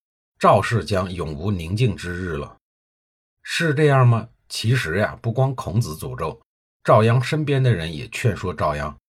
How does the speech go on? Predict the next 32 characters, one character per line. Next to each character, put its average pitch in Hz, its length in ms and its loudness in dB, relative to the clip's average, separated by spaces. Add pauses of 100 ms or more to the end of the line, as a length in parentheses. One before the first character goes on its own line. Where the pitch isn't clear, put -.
(400)
：“杨 87 300 2
虎 - 180 -10
这 87 200 -6
个 87 120 -4
人 58 200 -10
呀， - 200 -8 (260)
善 143 360 4
于 123 100 4
窃 135 240 0
取 98 220 -4
别 90 240 -2
的 127 100 2
国 90 160 -4
家 101 180 0
政 101 220 0
权， 78 300 -10
您 139 260 2
为 165 140 2
什 104 120 0
么 120 120 2
还 95 180 -4
要 123 160 4
用 127 220 2
他 143 180 -2
来 87 160 0
做 120 160 0
相 113 320 -2
士 117 300 -4
呢？” - 160 -10 (920)
赵 76 160 -4
鞅 76 220 -4
说 69 300 -12